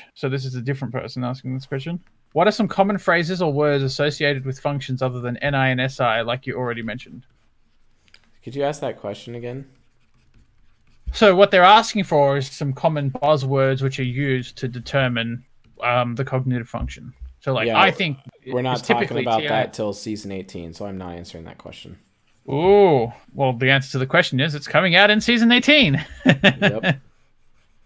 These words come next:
Speaker 1: Uh, we got a super chat. Could an S I demon generally be healthier than an S I user if they spent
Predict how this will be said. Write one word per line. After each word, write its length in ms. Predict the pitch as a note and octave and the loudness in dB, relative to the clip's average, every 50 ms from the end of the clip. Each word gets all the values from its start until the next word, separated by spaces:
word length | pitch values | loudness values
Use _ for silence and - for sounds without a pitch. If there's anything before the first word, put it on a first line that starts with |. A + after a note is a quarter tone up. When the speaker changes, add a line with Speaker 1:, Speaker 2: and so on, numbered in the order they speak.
| _ _ _ _ _ _ _ _ _ _ _ _ _ _ - | _ _ _ _ _ _ _ _ _ _ _ _ _ _ 0
Speaker 1:
Uh, 360 | C3+ C#3+ D3+ D3 D3 D3+ D3+ | 2 4 6 8 8 8 6
we 100 | D#3+ D#3 | 6 4
got 120 | C#3+ D3+ C#3+ | 4 4 2
a 40 | |
super 260 | C3+ - - F3 E3+ F3 | 2 0 -4 -4 -4 0
chat. 300 | - G3 G#3+ B3 - - - - _ _ _ _ _ _ _ _ _ _ _ _ _ _ _ _ _ _ _ _ _ _ _ _ _ _ _ _ _ | 4 4 6 6 4 0 -6 -20 _ _ _ _ _ _ _ _ _ _ _ _ _ _ _ _ _ _ _ _ _ _ _ _ _ _ _ _ _
Could 160 | - - G#3+ | -4 0 0
an 140 | G#3+ G3+ G3+ | 2 4 4
S 180 | A3 A3+ A3+ - | 4 2 4 4
I 160 | A3+ A3 G#3 | 2 2 2
demon 340 | D#3+ F#3 G3+ G3+ F#3+ E3+ D3+ | 2 2 0 0 0 -2 -2
generally 360 | C#3 E3+ F#3 F#3+ F#3+ F#3 F3+ | -2 -2 -2 -4 -4 -4 -4
be 160 | D#3 E3 D3+ | -4 -4 -2
healthier 400 | C#3+ D#3+ F3 F#3+ F3+ - E3 C#3+ | 2 2 2 2 0 -2 -2 -2
than 120 | C3+ C#3+ C#3+ | -2 -2 -2
an 140 | C#3 - | -2 -2
S 220 | - D#3+ D3 - - | -4 -4 -4 -2 0
I 160 | E3 E3 E3 | 0 2 2
user 400 | D#3+ C#3+ C3+ C3+ C3+ D3 C#3+ - _ | 0 -2 -4 -4 -4 -4 -4 -6 _
if 360 | - D3+ F#3 D#3+ - - - | -4 -4 -2 -2 -4 -6 -8
they 160 | - D3+ D#3 | -6 -6 -6
spent 440 | C3+ - - D3+ C#3+ D3 D3 C3+ - | -6 -8 -8 -8 -6 -6 -8 -10 -14